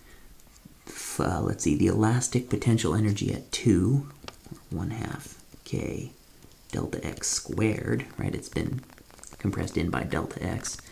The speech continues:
will be equal to the kinetic energy at one, which is one half M V squared. That V right there, the velocity that they had together.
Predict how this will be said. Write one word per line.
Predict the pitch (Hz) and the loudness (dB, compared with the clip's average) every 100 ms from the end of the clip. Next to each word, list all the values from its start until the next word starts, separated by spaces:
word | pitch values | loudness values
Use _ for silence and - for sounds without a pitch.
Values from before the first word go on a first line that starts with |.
| - - - | -18 -18 2
will | 98 | 6
be | 95 98 | 8 6
equal | - 95 | 4 -2
to | - 92 | 2 0
the | 85 | 2
kinetic | 92 95 101 101 | 2 4 4 4
energy | 95 90 - - | 2 2 2 0
at | - - | 0 0
one, | 113 113 65 50 - - - - - - - | 4 4 4 -2 -6 -12 -20 -20 -20 -20 -4
which | 98 - | 0 0
is | - | 0
one | 87 101 101 98 | 2 4 6 4
half | 95 85 101 - - 104 | 4 0 -2 -6 -6 -2
M | 98 - - - - - | -2 -2 -4 -6 -10 -6
V | 95 101 104 107 123 - | 2 6 6 6 2 -4
squared. | - - - - - - - - - | -8 -2 -2 -2 -6 -12 -16 -20 -2
That | 98 98 - | 2 4 2
V | 101 98 92 92 - | 4 6 6 2 0
right | 90 80 - | 2 2 0
there, | 87 - | -2 -2
the | - | 0
velocity | 85 87 - 82 | 0 0 0 0
that | - 80 | 0 -2
they | - | -2
had | 98 - | -4 -2
together. | - - - - | -2 -4 -6 -10